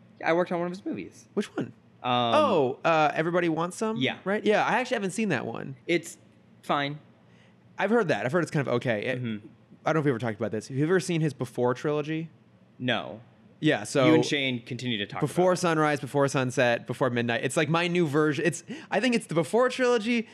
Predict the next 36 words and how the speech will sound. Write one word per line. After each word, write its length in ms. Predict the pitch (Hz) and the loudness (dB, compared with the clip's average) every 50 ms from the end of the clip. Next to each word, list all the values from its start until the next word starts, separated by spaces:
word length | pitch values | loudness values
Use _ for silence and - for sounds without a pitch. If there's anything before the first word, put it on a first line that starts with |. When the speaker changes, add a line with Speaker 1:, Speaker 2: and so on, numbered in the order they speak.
| - - | -10 -4
Speaker 2:
the 140 | - 165 165 165 | -2 -2 0 0
Empire 320 | 202 220 226 220 202 196 | 0 0 2 2 2 2
Film 240 | 156 175 175 175 160 | 2 2 0 0 0
Podcast, 580 | - 165 160 156 156 190 180 160 151 156 - - 160 | 2 2 2 2 2 2 2 2 2 0 -2 -2 -2
and 220 | 147 139 139 127 - - | 0 0 -2 -4 -8 -12
<laughs> 80 | _ - - - - - - - 180 - 151 190 | _ -10 -10 -10 -10 -10 -6 -2 0 0 0 0
Californication 880 | 190 190 185 175 160 131 160 147 147 139 - - 135 - - 180 156 135 | 0 2 2 2 2 2 2 2 2 2 2 0 -2 -2 -2 -4 -2 0
Speaker 1:
That, 280 | 143 139 151 147 143 | 0 0 0 0 0
that, 240 | 147 151 147 - - - - 453 | 0 0 0 -2 -4 -6 -2 0
<laughs> 160 | 440 427 415 | 2 2 4
yeah. 140 | 156 - - | 2 4 2
Speaker 2:
are 100 | 190 196 | 2 2
the 100 | 196 180 | 2 2
three 220 | 202 233 254 247 | 2 2 2 2
things 260 | 196 226 226 220 185 | 2 2 0 0 0
that 80 | 190 196 | 0 0
I 60 | 185 | 2
will 160 | 170 165 156 | 2 0 0
force 440 | - - - - 202 208 208 190 180 | -2 -4 -2 0 2 2 2 2 2
into 140 | 190 175 175 | 2 2 2
a 40 | 160 | 2
Speaker 1:
That's 40 | - | 4
the 40 | 170 | 2
Speaker 2:
conversation 580 | 160 156 151 147 135 147 143 147 156 156 147 139 | 2 4 4 4 4 4 4 4 4 4 2 2
Speaker 1:
Chris 160 | 175 165 151 | 2 2 2
Speaker 2:
any, 100 | 156 151 | 4 4
Speaker 1:
Lord 180 | 147 143 139 - | 4 4 4 2
starter 280 | - 147 135 123 117 | 2 2 2 2 2
pack 260 | - - 104 95 113 | 2 0 0 0 -2
right 160 | - 101 - 165 | -2 -2 0 2
Speaker 2:
<laughs> 20 | |
any 320 | 185 185 180 180 180 180 190 | 2 4 4 4 2 0 0
Speaker 1:
there. 60 | - 160 | 0 0
Speaker 2:
opportunity 300 | 160 156 139 156 143 135 | -2 0 0 0 2 2
I 60 | 135 | 2
can. 440 | 127 - 160 143 143 143 139 135 127 | 2 0 0 0 2 0 0 -2 -4